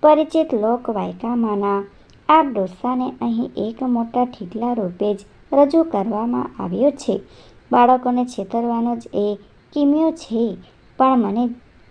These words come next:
એ છલના ગમતી હતી. જીવતા માણસને એ અધ્યાય મને મોહક લાગતો હતો. તેથી જ તો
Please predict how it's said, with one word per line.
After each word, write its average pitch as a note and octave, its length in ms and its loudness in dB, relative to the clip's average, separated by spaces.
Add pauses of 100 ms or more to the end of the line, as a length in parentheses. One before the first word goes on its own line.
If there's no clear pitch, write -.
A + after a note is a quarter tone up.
એ A3+ 140 4 (160)
છલના G#3 580 -2 (400)
ગમતી G3 420 0
હતી. A#3 420 -4 (460)
જીવતા C#4+ 400 4
માણસને B3 580 0 (180)
એ A#3+ 120 2 (200)
અધ્યાય A3+ 520 -2
મને G3+ 260 -2 (340)
મોહક D4+ 340 2
લાગતો A#3 360 -4
હતો. A3+ 340 -4 (600)
તેથી C#4+ 320 2
જ - 40 -12 (100)
તો D#4+ 100 6